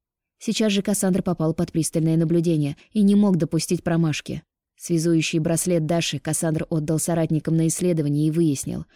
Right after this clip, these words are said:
кто создатель этого артефакта и где он обитает. Отказаться от Даши и сдать ее паладинам, такую мысль он даже не допускал.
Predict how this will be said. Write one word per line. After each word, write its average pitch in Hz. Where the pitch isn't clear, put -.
кто 240
создатель 151
этого 143
артефакта 151
и 143
где 147
он 143
обитает. 139
Отказаться 185
от 170
Даши 185
и 170
сдать 170
ее 175
паладинам, 170
такую 175
мысль 170
он 156
даже 151
не 156
допускал. 151